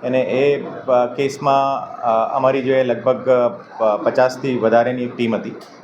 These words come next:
ઓર આ ટીમ બાતમીના આધારે ત્યાં પહોંચી હતી ઓર ત્યાં પહોંચીને જે,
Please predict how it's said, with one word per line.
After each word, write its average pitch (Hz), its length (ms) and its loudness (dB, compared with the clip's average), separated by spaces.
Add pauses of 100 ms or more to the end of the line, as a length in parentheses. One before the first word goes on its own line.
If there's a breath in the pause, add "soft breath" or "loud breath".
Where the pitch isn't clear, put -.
ઓર 117 140 4
આ 120 80 6
ટીમ 123 320 -2
બાતમીના 139 400 2
આધારે 127 260 2
ત્યાં 127 180 0
પહોંચી 107 320 0
હતી - 160 -6 (320)
ઓર 120 120 0
ત્યાં 127 540 0
પહોંચીને 127 400 0
જે, 123 320 2